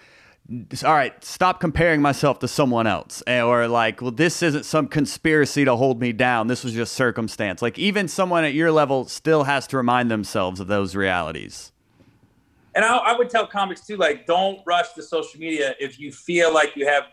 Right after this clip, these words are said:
Speaker 2: somebody's having an issue with you or you have an issue with them.
Speaker 1: Mm-hmm.
Speaker 2: I go, because I've said it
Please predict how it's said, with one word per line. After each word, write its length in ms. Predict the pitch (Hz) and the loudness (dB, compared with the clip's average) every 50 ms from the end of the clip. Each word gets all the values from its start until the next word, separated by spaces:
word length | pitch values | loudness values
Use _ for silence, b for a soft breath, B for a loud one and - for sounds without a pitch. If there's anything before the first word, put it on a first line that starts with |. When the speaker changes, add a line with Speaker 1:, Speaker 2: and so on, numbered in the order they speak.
| _ _ _ | _ _ _
Speaker 2:
somebody's 560 | - - 170 160 156 151 147 139 123 113 - _ - - | -4 -2 -2 0 0 0 -2 -4 -8 -14 -20 _ -6 -2
having 180 | 151 151 147 156 | -2 -2 -2 -4
an 60 | - | -6
issue 280 | 151 160 151 - 165 | -6 -6 -6 -6 -6
with 180 | 165 156 156 - | -4 -4 -4 -4
you 60 | 165 160 | -4 -4
or 20 | |
you 180 | 147 147 147 139 | -2 -2 -4 -4
have 100 | 135 110 | -4 -6
an 60 | 135 | -6
issue 220 | 143 - - 151 | -8 -8 -6 -4
with 160 | 139 135 123 120 | -2 -2 -2 0
them. 300 | 131 131 139 151 165 185 | 0 0 0 0 -2 -4
Speaker 1:
Mm-hmm. 340 | 110 98 101 107 104 95 95 95 - - _ - | -6 -6 -6 -6 -6 -6 -8 -10 -12 -18 _ -10
Speaker 2:
I 60 | 139 - | -8 -6
go, 140 | - 185 165 | -4 -4 -6
because 600 | 175 170 - 190 185 175 170 165 156 139 - - _ _ _ _ _ _ _ _ _ _ _ _ _ _ - | -6 -6 -2 0 0 2 2 0 -2 -6 -18 -20 _ _ _ _ _ _ _ _ _ _ _ _ _ _ -2
I've 140 | 160 190 185 | -2 -2 0
said 200 | - 214 202 190 | 0 0 0 0
it 100 | 175 | -2